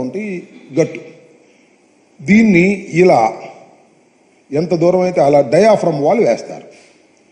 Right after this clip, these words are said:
That is called diaphragm wall. ఎందుకు వేస్తారు ఈ డయాఫ్రమ్ వాల్? ఎందుకు వేస్తారు అంటే వాటర్ ఇలా నిలబడుతుంది కదా, సీపేజ్ రాకోకుండా,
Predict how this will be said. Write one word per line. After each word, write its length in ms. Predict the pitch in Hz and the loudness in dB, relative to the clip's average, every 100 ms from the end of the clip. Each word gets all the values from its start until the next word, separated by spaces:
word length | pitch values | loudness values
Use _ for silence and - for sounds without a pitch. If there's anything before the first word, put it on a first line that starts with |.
| _ _ _ | _ _ _
That 140 | 180 208 | -4 -2
is 80 | 226 - | -4 0
called 200 | 202 196 | 2 4
diaphragm 360 | 160 156 143 135 | 2 2 0 -4
wall. 120 | 131 170 | 0 4
ఎందుకు 200 | 269 311 | 4 2
వేస్తారు 260 | 285 - 247 | 2 2 2
ఈ 40 | 233 | 2
డయాఫ్రమ్ 380 | 226 208 202 190 190 | 4 2 0 0 2
వాల్? 220 | 185 247 349 - - - - _ _ _ _ _ - | 4 2 -2 -10 -20 -20 -20 _ _ _ _ _ -10
ఎందుకు 240 | 151 160 160 | -4 0 2
వేస్తారు 320 | 139 127 120 113 | 0 -2 -4 -4
అంటే 180 | 110 262 - - - - _ _ _ _ _ _ | -4 -4 -6 -16 -20 -20 _ _ _ _ _ _
వాటర్ 420 | 101 131 233 254 226 | -6 0 0 2 0
ఇలా 100 | 202 | 0
నిలబడుతుంది 480 | 180 202 202 - 143 131 | 0 0 -2 -4 -10 -8
కదా, 160 | 170 226 101 - _ _ _ _ _ _ _ _ _ _ _ _ _ _ _ _ - | -8 -8 -10 -16 _ _ _ _ _ _ _ _ _ _ _ _ _ _ _ _ -20
సీపేజ్ 680 | - - 262 294 285 247 208 | -10 -2 0 0 0 0 2
రాకోకుండా, 560 | 185 185 170 127 104 87 | 0 0 -4 -6 -10 -14